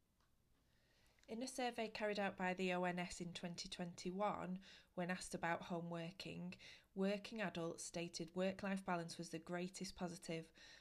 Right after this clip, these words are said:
whilst challenges of collaboration were the greatest negative.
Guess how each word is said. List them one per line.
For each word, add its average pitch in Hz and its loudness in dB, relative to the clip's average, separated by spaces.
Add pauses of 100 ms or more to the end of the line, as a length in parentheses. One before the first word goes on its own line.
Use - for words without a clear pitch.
(140)
whilst 175 0
challenges 208 0
of 190 -4
collaboration 190 2
were 170 0
the 170 -2
greatest 165 -4
negative. 190 -2